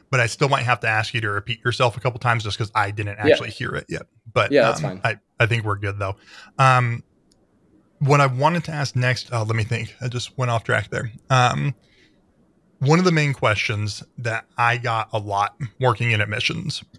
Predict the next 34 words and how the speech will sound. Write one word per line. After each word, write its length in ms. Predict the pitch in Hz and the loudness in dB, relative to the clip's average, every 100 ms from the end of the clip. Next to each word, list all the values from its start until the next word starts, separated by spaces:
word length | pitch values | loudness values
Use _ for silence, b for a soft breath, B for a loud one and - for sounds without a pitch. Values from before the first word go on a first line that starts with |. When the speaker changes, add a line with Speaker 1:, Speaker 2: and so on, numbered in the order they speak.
| _ 127 | _ 2
Speaker 1:
was 400 | 120 104 123 131 | 4 6 6 6
Speaker 2:
Mm-hmm. 100 | 110 | 4
Speaker 1:
essentially 840 | 101 143 127 - 123 113 107 107 | 2 2 0 0 -2 -2 -4 -4
how 260 | - - 139 | -6 0 0
much 300 | 139 123 - | 0 -4 -4
more 680 | 120 120 123 135 120 104 - _ _ _ _ | -2 -2 0 0 0 0 -2 _ _ _ _
money 400 | 127 110 101 - _ - | 0 0 -2 -10 _ -6
can 180 | 127 | 0
I 80 | 110 | 0
make 400 | 104 104 110 - _ - | 0 -4 -8 -16 _ -2
after 300 | 110 98 107 | 0 0 -6
an 80 | 104 | -6
M 100 | 117 | -8
B 160 | 131 | -8
A? 100 | - | -8
And 180 | 135 113 | -8 -2
I 140 | 120 120 | 0 4
know 100 | 123 | 4
you 120 | 123 | 2
said 200 | - 120 | 2 2
you're 100 | 113 | 2
not, 320 | 110 110 107 _ 120 | 2 2 0 _ 0
um, 460 | 110 127 135 127 - | 0 0 -4 -6 -8
shy 240 | - 123 110 | -4 0 0
about 220 | 110 104 | 0 0
talking 260 | 113 107 | 0 0
about 160 | 110 107 | -2 -2
money. 220 | 135 135 | 0 0
If 80 | 120 | -2
you're 80 | 117 | 0
talking 340 | 120 113 113 | 0 0 -2
one 140 | 113 104 | -4 -4
percent 260 | 104 117 | -4 -2
on 180 | 104 104 | -2 -4